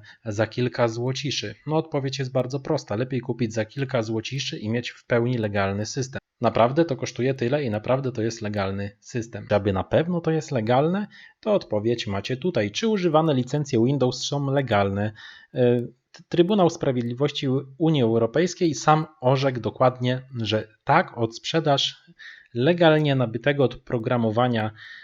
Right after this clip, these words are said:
y, czyli wy się jej pozbywacie, legalnie ją kupiliście i się jej pozbywacie, jest legalna, czyli możecie sprzedawać swoje licencje Windows, y, których już sami nie używacie, dalej, tak samo jak każdy produkt, czyli jak kupujecie przykładowo laptopa sobie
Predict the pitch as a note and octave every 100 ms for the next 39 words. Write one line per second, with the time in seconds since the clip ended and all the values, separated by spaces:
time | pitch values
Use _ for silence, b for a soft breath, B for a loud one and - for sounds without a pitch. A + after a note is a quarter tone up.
0 | B C3+ A2+ A2 A2+ A2+ B2 A#2+ A2+ D#3
1 | D3 A#2+ A#2+ A2 A2 B2+ C#3 D#3+ A#2 C3
2 | C#3 A#2 A#2 - A#2 B2 B2+ A2+ A2+ A2+
3 | A2 A#2 A2+ G2 G#2+ - G#3 - E3 G#2+
4 | G#2 B2 F3 F3+ F#3+ C#3+ B2+ C#3 C#3+ -
5 | - G#2+ A2+ A#2 A2+ - - G3+ E3+ C#3+
6 | B2+ - C3+ C3 B2+ A2 A2+ A2 A2 A2+
7 | - - - A#2+ - B2 A#2+ A2+ - A#2
8 | A2+ G#2+ G#2 G#2+ G#2 A2 - A#2 A2+ B
9 | B B B _ A3+ B3 F#3+ G2+ G#2 D3
10 | - D#3 D3+ C#3 C3+ C#3 C#3+ D#3+ A2+ -
11 | - G3 G3 - D3 C#3 C#3+ B2+ A2+ -
12 | _ B B B B - A2+ - A#2 C#3
13 | B2+ A#2+ A2+ A2 - C3+ C3 B2 A2 G#2+
14 | - G#2 C3 F#3+